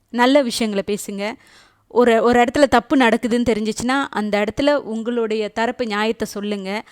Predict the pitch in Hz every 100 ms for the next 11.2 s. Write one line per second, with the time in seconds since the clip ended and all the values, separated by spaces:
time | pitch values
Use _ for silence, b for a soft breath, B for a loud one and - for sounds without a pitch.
0 | b - 277 302 277 247 214 254 269 247
1 | 226 - 208 220 220 196 190 208 233 -
2 | 202 190 214 214 202 220 185 190 196 185
3 | 175 170 _ _ _ _ _ _ - 214
4 | 220 202 196 226 214 185 196 254 311 269
5 | - 240 208 190 190 185 185 190 202 190
6 | 185 175 175 175 190 - 185 175 196 180
7 | 175 - - 185 185 190 b b b b
8 | 190 190 202 190 185 185 - - _ 208
9 | 208 202 196 190 - 220 269 214 180 -
10 | - - _ _ _ 190 190 226 220 196
11 | 226